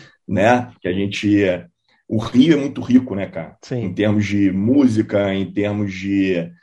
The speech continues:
Speaker 1: cara, a gente vai pra praia, você tá com todo mundo ali na praia, né? Tá todo mundo de sunga, todo mundo de biquíni, todo mundo meio igual, é... curtindo a mesma coisa, curtindo, fazendo trocas ali o tempo inteiro, sem querer romantizar nada, tá?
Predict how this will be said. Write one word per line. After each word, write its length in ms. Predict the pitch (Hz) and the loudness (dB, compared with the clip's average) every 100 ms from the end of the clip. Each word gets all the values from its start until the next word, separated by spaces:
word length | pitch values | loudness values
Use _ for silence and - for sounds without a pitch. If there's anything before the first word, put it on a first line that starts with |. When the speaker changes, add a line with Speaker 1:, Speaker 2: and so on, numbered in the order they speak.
| _ _ _ | _ _ _
Speaker 1:
cara, 180 | 110 95 | 0 2
a 40 | |
gente 220 | 101 110 | -2 0
vai 140 | 113 113 | 0 2
pra 160 | 113 | 0
praia, 360 | 113 104 104 120 | 0 0 0 -2
você 120 | 127 | -4
tá 100 | - | -8
com 80 | - | -6
todo 180 | 147 139 | -4 -2
mundo 240 | 117 110 | -2 -2
ali 140 | 87 90 | -2 -2
na 160 | 85 | -4
praia, 260 | 82 80 80 | -4 -6 -6
né? 240 | 85 87 - | -6 -6 -10
Tá 120 | - | -12
todo 160 | 110 135 | -4 -2
mundo 120 | 143 | 0
de 120 | 131 | 0
sunga, 400 | 117 - 120 131 | 0 2 2 2
todo 180 | 113 117 | 0 -2
mundo 120 | 117 | -2
de 80 | 113 | -4
biquíni, 420 | 107 107 113 127 | -6 -4 -2 -2
todo 180 | 123 123 | -2 -4
mundo 140 | 123 120 | -4 -2
meio 180 | 120 | -2
igual, 520 | 110 104 101 104 135 - _ _ _ _ _ _ 104 | -2 -2 2 2 0 -6 _ _ _ _ _ _ 2
é... 840 | 104 104 101 101 98 95 87 85 - - | 4 6 4 4 4 2 0 -4 -10 -16
curtindo 380 | 110 - 131 123 | -14 -4 0 2
a 20 | |
mesma 340 | 120 117 110 | 0 -2 -2
coisa, 300 | 117 123 123 | 2 2 2
curtindo, 360 | 113 110 117 - | -2 -4 -6 -2
fazendo 420 | 117 107 131 127 | -2 0 0 -2
trocas 500 | - 123 127 117 107 | 0 2 2 0 -2
ali 240 | 107 101 110 | -2 0 -2
o 80 | |
tempo 240 | 110 107 107 | -2 -6 -6
inteiro, 560 | 101 95 104 117 117 - _ _ _ _ - | -10 -2 -2 -2 -6 -16 _ _ _ _ -4
sem 160 | 131 | -2
querer 180 | 127 131 | 2 4
romantizar 580 | 135 131 127 117 107 123 | 4 2 2 0 0 0
nada, 320 | 104 101 90 | 0 -2 -6
tá? 340 | 104 104 104 | -4 -4 -6